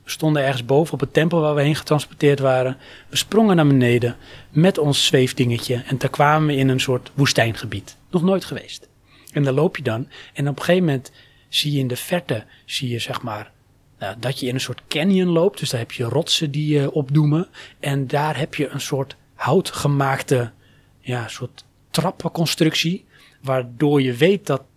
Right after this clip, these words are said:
daar beesten zijn of dat daar een soort samenleving is of is geweest die daar iets heeft gedaan of aan het doen is. En dat soort dingetjes, dat ontdek je dan, krijg je echt zo'n soort met Star Wars,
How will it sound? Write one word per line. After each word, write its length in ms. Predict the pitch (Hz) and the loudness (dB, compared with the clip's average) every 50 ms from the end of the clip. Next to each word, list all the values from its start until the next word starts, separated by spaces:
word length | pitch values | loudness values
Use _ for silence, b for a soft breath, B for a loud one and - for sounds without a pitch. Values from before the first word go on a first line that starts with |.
| _ _ _ | _ _ _
daar 280 | - 117 113 107 104 101 101 | -4 -4 -2 -4 -8 -4 -2
beesten 400 | - 120 170 190 - - - 175 | 0 2 2 2 0 -2 -2 -4
zijn 360 | 151 156 160 160 165 165 170 | 0 0 0 0 0 -2 -2
of 100 | 147 131 | -4 -4
dat 180 | - 143 131 - | -6 -6 -4 -2
daar 160 | 139 127 123 | -4 -4 -4
een 60 | 123 | -6
soort 280 | - - 123 113 - - | -8 -10 -10 -12 -8 -6
samenleving 920 | - - - 135 151 180 190 165 156 156 156 160 156 - 156 151 151 - - _ _ _ _ - | -4 -2 0 0 2 2 4 4 4 4 4 2 2 0 -2 -2 -2 -6 -10 _ _ _ _ -4
is 260 | - 165 185 - - | 0 0 2 2 2
of 140 | - - - | 0 -2 -4
is 160 | - 151 - | -2 -2 0
geweest 540 | - - 143 123 139 135 180 220 - - - | 0 0 0 2 2 2 2 2 0 -4 -4
die 120 | - 147 131 | -4 -4 -2
daar 300 | 127 123 120 117 120 143 - | 0 0 0 0 -4 -6 -6
iets 220 | - 160 - - | -6 -4 -2 0
heeft 200 | 135 143 143 - | 2 0 0 0
gedaan 300 | - 131 127 131 143 170 | -4 -2 0 0 2 0
of 80 | 170 - | 0 0
aan 120 | - 151 | 0 -2
het 160 | 143 131 123 | -2 0 2
doen 180 | 175 190 208 - | 2 4 4 4
is. 300 | 110 101 - - - B B B B B B B | 2 -2 -6 -8 -8 B B B B B B B
En 160 | - 131 127 113 | -10 -8 0 2
dat 200 | 175 214 226 - | 2 2 4 4
soort 180 | - 160 135 | 2 2 4
dingetjes, 500 | 131 131 151 190 - - - - - - - | 4 2 2 2 -2 -4 -8 -10 -10 -2 0
dat 180 | - 165 - | 2 2 2
ontdek 320 | - 165 139 120 131 151 - | 2 0 2 4 2 2 2
je 180 | - 214 202 | 2 2 4
dan, 260 | 175 185 208 233 254 - B B B B B B B B B B | 4 4 4 2 0 -2 B B B B B B B B B B
krijg 260 | - 156 160 165 - | -2 0 0 0 0
je 80 | - - | -2 -2
echt 160 | 202 202 - | -2 -2 0
zo'n 140 | 196 180 156 | 0 0 0
soort 240 | - 160 147 - | 0 0 0 0
met 220 | 147 131 131 - - | -2 -2 -2 -2 -2
Star 520 | - - - - - 175 180 196 185 165 | -4 -4 -4 -2 -2 -2 2 2 2 2
Wars, 480 | 147 143 139 139 - - - - - | 2 2 0 0 0 -2 -2 -4 -6